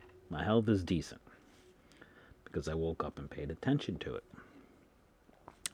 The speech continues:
Now, the problem I have now, though, is loose skin. So I lost a lot of weight. And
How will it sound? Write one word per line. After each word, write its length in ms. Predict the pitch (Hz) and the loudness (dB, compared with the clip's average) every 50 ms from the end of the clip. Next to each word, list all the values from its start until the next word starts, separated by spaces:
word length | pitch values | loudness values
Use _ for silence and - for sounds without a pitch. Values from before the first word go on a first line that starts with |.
| - | 2
Now, 360 | - 113 139 135 117 85 - - - - - - - - - - - - - - - - - - - - - - - - - - | 8 10 12 12 10 10 6 2 -6 -14 -20 -20 -20 -20 -20 -20 -20 -20 -20 -20 -20 -20 -20 -20 -18 -18 -18 -18 -18 -20 -14 -10
the 80 | - 95 | -8 -8
problem 400 | - - - 123 135 139 117 107 | -4 2 4 6 8 8 8 8
I 80 | 95 95 | 6 4
have 220 | 101 98 90 85 | 4 2 2 2
now, 220 | 92 98 104 107 | 2 2 2 2
though, 340 | 95 82 73 71 73 78 - - - - - - - - - - - - - - - - - - - - - - - - | 2 2 0 0 -2 -4 -6 -8 -12 -18 -20 -20 -20 -20 -20 -20 -20 -20 -20 -16 -12 -10 -8 -8 -8 -10 -12 -14 4 8
is 180 | 123 120 110 95 | 8 10 10 8
loose 220 | 90 92 92 - | 4 2 2 2
skin. 360 | - - - 107 90 76 - - - - - - - - - - - - - - - - - - - - - - - - - - - - - - - - - - - - - - - - - - - - | 0 0 2 2 0 0 -2 -8 -10 -14 -18 -18 -20 -20 -20 -20 -20 -20 -14 -12 -14 -2 0 -2 -2 -2 -6 -20 -20 -20 -20 -20 -20 -20 -20 -20 -20 -20 -20 -20 -20 -20 -20 -18 -18 -18 -18 -20 -20 -18
So 200 | - - - 73 | -10 -6 -4 -2
I 40 | 67 | 0
lost 340 | 71 76 101 120 131 - 151 | 2 6 6 6 8 8 8
a 40 | |
lot 180 | 151 151 151 143 | 10 10 10 10
of 80 | 143 127 | 10 10
weight. 240 | 95 82 92 - - - - - - - - - - - - - - - - - - - - - - - - - - _ _ - - - - - - - - - - - - - - _ - - - - _ _ - - | 8 8 6 4 2 -4 -10 -12 -12 -12 -16 -20 -20 -20 -20 -20 -20 -20 -20 -20 -20 -20 -20 -20 -18 -18 -18 -18 -20 _ _ -20 -20 -20 -20 -20 -20 -20 -20 -20 -20 -20 -20 -20 -20 _ -20 -20 -20 -20 _ _ -10 -6
And 500 | 82 82 76 65 73 92 110 127 135 | -4 -2 -2 -2 2 2 4 4 2